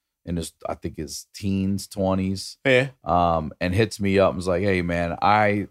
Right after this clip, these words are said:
Speaker 1: watched your show and I heard you tell this story about my dad. Is this true?" And I'm like, "Yeah, that shit's true." His dad was a year older. So we're, like, I don't know, seven and he's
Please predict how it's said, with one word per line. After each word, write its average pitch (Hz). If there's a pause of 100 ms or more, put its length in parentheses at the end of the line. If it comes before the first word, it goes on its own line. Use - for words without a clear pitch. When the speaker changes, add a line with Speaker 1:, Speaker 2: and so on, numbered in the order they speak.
Speaker 1:
watched 101
your 92
show 101
and 87
I 90
heard 98
you 87
tell 95
this 85
story 107
about 85
my 85
dad. 85
Is 82
this 95
true?" 101
And 80
I'm 76
like, 78
"Yeah, 87
that 101
shit's 73
true." 80 (500)
His 120
dad 107
was 90
a 92
year 98
older. 78 (460)
So 90
we're, 104
like, 85 (560)
I 76
don't 71
know, -
seven 76
and 69
he's 92